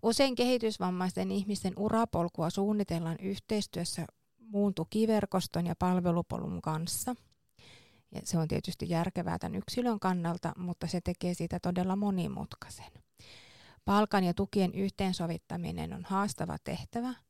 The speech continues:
ja kun tavoitteena tietysti on, että kehitysvammaisen ihmisen ansaintamahdollisuudet vahvistuis ja työntekijä hyötyisi saamastaan palkasta, niin, niin silloin joudutaan miettimään asioita monelta kantilta ja laskemaan monella tavalla.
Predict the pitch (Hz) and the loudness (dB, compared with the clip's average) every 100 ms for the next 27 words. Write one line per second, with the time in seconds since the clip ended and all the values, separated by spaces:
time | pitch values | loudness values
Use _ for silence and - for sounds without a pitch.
0 | _ 202 180 185 175 185 208 - 175 170 | _ -6 -4 -2 0 2 0 0 -2 0
1 | 165 165 - 175 - - 190 202 202 - | -2 -2 -2 -6 -6 -2 2 4 2 -2
2 | - 180 196 208 - 170 170 175 170 180 | -2 0 0 0 -2 0 0 0 0 -2
3 | 175 175 190 180 202 214 220 202 170 170 | -2 -2 -2 0 -2 2 0 2 -2 -2
4 | 190 180 175 - 165 165 - 147 - 208 | -4 -4 -4 -6 -8 -8 -8 -8 -6 -8
5 | - - 254 240 - - - - 180 - | -8 -2 -2 -2 -8 -20 -20 -8 -6 0
6 | 196 196 190 - 170 180 185 - 175 - | 0 0 -4 -2 0 2 2 2 -6 -2
7 | 180 175 175 - 165 175 180 180 180 170 | -2 0 -2 -4 -4 0 0 0 -2 -6
8 | - 180 175 180 185 - - - - 170 | -8 -8 -6 -6 -8 -12 -20 -20 -6 0
9 | 170 170 185 180 170 175 175 180 165 170 | 2 4 4 4 4 4 2 0 -2 -2
10 | 170 170 - 180 165 170 170 175 165 - | 0 -2 -4 -6 -4 -2 -2 -2 -2 -2
11 | 175 180 180 175 165 180 - 165 170 170 | -4 -2 0 0 -2 -4 -2 -2 0 -2
12 | 170 160 165 165 - 165 180 175 175 185 | -2 -2 0 -2 -2 -4 -4 -4 -4 -4
13 | 185 180 - - - - - | -6 -8 -12 -18 -18 -20 -20